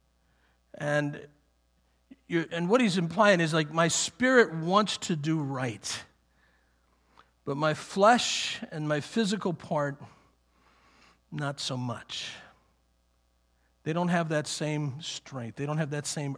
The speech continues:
urge. And their urge, their tendency is to do the opposite. So it's almost like the spirit is willing,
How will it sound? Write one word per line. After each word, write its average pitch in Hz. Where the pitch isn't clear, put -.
urge. 123
And 151
their 254
urge, 160
their 196
tendency 185
is 185
to 202
do 208
the 214
opposite. 202
So 208
it's 185
almost 311
like 185
the 185
spirit 269
is 190
willing, 180